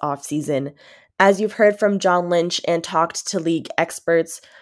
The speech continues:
are the forty-niners more likely to retain most of their twenty plus free agents,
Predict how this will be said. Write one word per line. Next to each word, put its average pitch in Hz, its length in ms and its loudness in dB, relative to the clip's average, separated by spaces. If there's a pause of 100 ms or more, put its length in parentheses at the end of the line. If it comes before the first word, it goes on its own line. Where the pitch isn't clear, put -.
(120)
are 196 80 0
the 214 80 4
forty-niners 262 760 2
more 220 180 2
likely 202 420 0
to - 120 -10
retain 170 600 -2
most 240 280 0
of 226 120 -4
their 233 240 4
twenty 214 440 0
plus 196 480 0
free 202 200 -4
agents, 202 540 -2